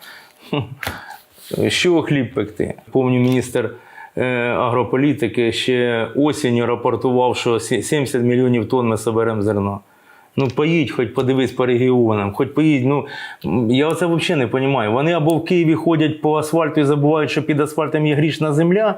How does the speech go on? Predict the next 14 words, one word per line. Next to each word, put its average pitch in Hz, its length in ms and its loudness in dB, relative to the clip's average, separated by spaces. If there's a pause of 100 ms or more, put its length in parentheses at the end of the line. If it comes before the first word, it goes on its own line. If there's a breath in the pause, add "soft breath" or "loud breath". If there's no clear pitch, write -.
(320 loud breath)
або 156 140 2
вони 180 220 2
взагалі 175 420 0
там 135 140 0
уже, 131 380 0 (420 loud breath)
е, 131 380 0
як 143 160 0
стадіони 147 500 0
до 117 120 0
мене 120 220 0
приїжджали 117 520 2
перевіряти, 120 500 0
таран 135 300 0
приїхав, 139 640 0